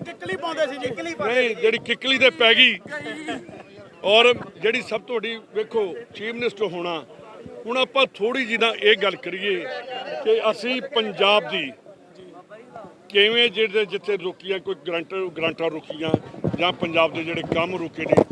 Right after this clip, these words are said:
Speaker 2: ਉਹਨਾਂ ਨੂੰ ਲੈ ਕੇ ਅੱਗੇ ਜਾਣਾ, ਜਿਹੜੇ ਗੁਰਦਾਸਪੁਰ ਦੇ ਕੰਮ ਜਿਹੜੇ ਰੁਕੇ ਨੇ, ਉਹਨਾਂ ਨੂੰ ਲੈ ਕੇ ਜਾਣਾ। ਮੈਂਬਰ ਪਾਰਲੀਮੈਂਟ ਦਾ ਛੋਟੀਆਂ ਗੱਲਾਂ 'ਚ ਇੱਕ ਦੂਜੇ ਤੋਂ ਤੁਹਮਤਬਾਜ਼ੀ ਕਰਨੀ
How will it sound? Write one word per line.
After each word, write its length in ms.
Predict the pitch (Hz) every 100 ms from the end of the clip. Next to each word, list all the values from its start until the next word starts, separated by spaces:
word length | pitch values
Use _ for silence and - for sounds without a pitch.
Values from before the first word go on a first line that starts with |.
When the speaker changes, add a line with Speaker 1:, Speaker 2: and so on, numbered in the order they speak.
| - 120 - -
Speaker 2:
ਉਹਨਾਂ 260 | 165 190
ਨੂੰ 100 | 196
ਲੈ 140 | 180 175
ਕੇ 140 | -
ਅੱਗੇ 140 | 170 170
ਜਾਣਾ, 260 | 170 175
ਜਿਹੜੇ 200 | 160 165
ਗੁਰਦਾਸਪੁਰ 680 | 147 - 156 170 - - 170
ਦੇ 200 | 156 156 - - - - - 165
ਕੰਮ 220 | 175 185
ਜਿਹੜੇ 260 | 170 175
ਰੁਕੇ 280 | 160 151 170
ਨੇ, 120 | 170 180
ਉਹਨਾਂ 180 | 170 170
ਨੂੰ 80 | 170
ਲੈ 100 | 156
ਕੇ 140 | 156
ਜਾਣਾ। 480 | 147 170 185 - - - - -
ਮੈਂਬਰ 320 | 151 170 190 214
ਪਾਰਲੀਮੈਂਟ 580 | 220 196 190 185 175
ਦਾ 300 | 160 170 151 - - - 254 - - - _ -
ਛੋਟੀਆਂ 440 | - 202 190 208 220
ਗੱਲਾਂ 340 | 196 185 185
'ਚ 40 | - 165
ਇੱਕ 240 | 190 190 190
ਦੂਜੇ 320 | 170 165 180
ਤੋਂ 160 | 185
ਤੁਹਮਤਬਾਜ਼ੀ 680 | 180 180 214 214 180 180 175
ਕਰਨੀ 460 | - 170 165 170